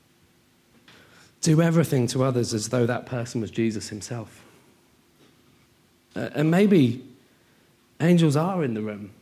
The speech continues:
when you show hospitality? Jesus certainly is. Every time. Every time. But the writer of, of Hebrews, he's a Hebrew himself. He's speaking to Hebrews. Uh, and he ha-, also has in mind this verse in Genesis that we've just read earlier.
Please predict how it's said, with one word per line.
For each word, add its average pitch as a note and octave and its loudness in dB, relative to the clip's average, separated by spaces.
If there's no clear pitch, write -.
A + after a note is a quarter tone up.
when C3+ -4
you B2 -2
show C3+ -4
hospitality? C#3 -2
Jesus F3 2
certainly C#3+ -4
is. - -10
Every C3 -4
time. G2 -8
Every C#3+ -2
time. G#2+ -8
But D#3+ 2
the E3 6
writer G3+ 4
of, E3 -4
of B2+ -2
Hebrews, B2+ 2
he's D#3 2
a C#3 2
Hebrew F3 6
himself. C#3 2
He's A#2+ 2
speaking F3 0
to B2+ -8
Hebrews. A2+ -4
Uh, - -2
and C#3 0
he G3+ 6
ha-, G3 2
also G3+ 4
has B2+ 0
in C3 2
mind A2+ 0
this A2+ -8
verse B2 -4
in A#2+ -6
Genesis A#2 -4
that G#2 -6
we've G#2 -4
just - -10
read A2 -6
earlier. G2+ -4